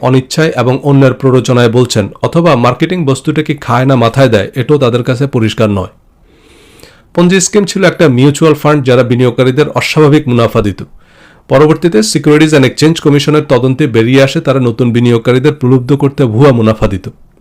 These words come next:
পঞ্জির নব্বই দিনে দ্বিগুণ লাভের যে অবাস্তব প্রতারণামূলক বা ভুয়া বিনিয়োগ প্যাকেজ, তা টেলিভিশন বা পত্রিকায় বিজ্ঞাপন দেখে কিনলেও মানুষের ক্ষতিগ্রস্ত বা প্রতারিত হওয়ার সম্ভাবনা একই রকম।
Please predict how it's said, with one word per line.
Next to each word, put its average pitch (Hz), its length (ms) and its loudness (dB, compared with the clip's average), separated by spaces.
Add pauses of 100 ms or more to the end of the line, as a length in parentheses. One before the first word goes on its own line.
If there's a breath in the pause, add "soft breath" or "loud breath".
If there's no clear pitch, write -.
(880 soft breath)
পঞ্জির 165 400 2
নব্বই 135 360 4
দিনে 160 280 4
দ্বিগুণ 131 380 2
লাভের 123 340 2
যে 151 120 0
অবাস্তব 127 540 0
প্রতারণামূলক 123 760 0
বা 117 160 2
ভুয়া 123 300 2
বিনিয়োগ 131 400 2
প্যাকেজ, 117 500 -2
তা 127 80 -4
টেলিভিশন 160 580 0
বা 151 100 -2
পত্রিকায় 139 500 0
বিজ্ঞাপন 127 500 -2
দেখে 139 220 -2
কিনলেও 127 440 2
মানুষের 113 400 -2
ক্ষতিগ্রস্ত 147 640 -2 (520 soft breath)
বা 123 100 2
প্রতারিত 139 460 0
হওয়ার 151 220 2
সম্ভাবনা 147 600 0
একই 131 200 -2
রকম। 104 260 -6